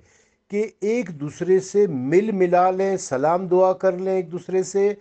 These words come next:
और ये देख लें कि फजर की नमाज में कौन मौजूद था और कौन मौजूद नहीं था, फिर अगर ज़ोहर की नमाज में कौन मौजूद था और कौन मौजूद नहीं था,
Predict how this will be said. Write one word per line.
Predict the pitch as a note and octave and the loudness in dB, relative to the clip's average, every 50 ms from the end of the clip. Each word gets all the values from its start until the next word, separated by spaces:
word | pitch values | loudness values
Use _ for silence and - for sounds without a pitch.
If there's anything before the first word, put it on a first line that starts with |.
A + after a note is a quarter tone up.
| _ _ _ _ _ _ _ _ - | _ _ _ _ _ _ _ _ -2
और | D#3 D#3+ F3+ G3+ F#3+ E3+ D3 B2+ G#2+ F2 E2 _ _ _ _ _ _ _ - | 2 2 4 6 6 6 4 2 0 -2 -10 _ _ _ _ _ _ _ -10
ये | D3 E3+ F#3+ F#3 | -2 0 0 0
देख | D3 B2+ D#3+ F#3+ A3 B3 B3 - F#3 | 0 0 0 0 2 2 -2 -4 -2
लें | F#3+ G3 F#3+ F#3 | -2 0 0 0
कि | F#3+ - F3 | -2 -4 -6
फजर | - - E3+ F3 F#3 G3+ G3 | -4 -4 -4 -2 -2 -2 -2
की | G3 - F3+ | -4 -8 -6
नमाज | D#3 D#3 D3+ D#3 D#3+ E3 D#3 D#3 | -4 -2 -2 0 -2 -2 -2 -4
में | E3 E3 E3 | -4 -6 -4
कौन | D#3+ - D3+ D3+ D3 | -2 0 0 0 0
मौजूद | C#3 B2 A#2+ A2+ G#2+ G#2 A2 G#2 G#2 _ - | 0 -2 -2 -4 -4 -6 -10 -14 -14 _ -12
था | A2 | -10
और | A2+ A#2 A2 | -10 -10 -10
कौन | G#2+ - A#2 A#2+ A#2+ | -8 -6 -6 -6 -6
मौजूद | A#2 A2 G#2+ G#2 G2+ B2+ C3 A#2 A2+ | -6 -6 -8 -8 -8 -10 -10 -10 -10
नहीं | A2 G#2 F#2 D2+ A2+ G2+ | -12 -12 -10 -12 -14 -16
था, | - - - - _ _ _ _ _ _ _ _ _ _ _ _ _ _ _ _ _ _ _ | -16 -20 -20 -20 _ _ _ _ _ _ _ _ _ _ _ _ _ _ _ _ _ _ _
फिर | - F3 F#3+ | -4 0 0
अगर | G3 G3 E3+ F3 D#3+ | 0 2 2 2 0
ज़ोहर | D3 D3+ E3 D#3+ F3 F3+ | 4 2 2 2 2 0
की | F3+ - F#3+ | 0 -2 -2
नमाज | F3 E3+ E3 E3+ E3+ F3 E3 D#3 | -2 0 0 0 0 0 0 -2
में | F3 E3+ E3+ | -4 -4 -4
कौन | - E3 E3 E3 E3 | -2 -2 -2 -2 0
मौजूद | D3+ C#3 C#3 C3+ C3 C#3+ C#3 - - | 0 0 0 0 -2 -6 -8 -8 -6
था | C3 D3 | -2 0
और | D3 C#3+ C#3 | 0 0 0
कौन | - - C3 C#3 C3+ | -2 -4 -4 -4 -4
मौजूद | C3 A#2+ A#2 A#2 G#2 A2 A#2+ A2 G2 | -2 -4 -4 -6 -6 -8 -10 -10 -8
नहीं | G#2+ G2+ G2+ G2 | -10 -10 -10 -10
था, | F2+ - F2 D#2 D#2 | -12 -16 -20 -20 -20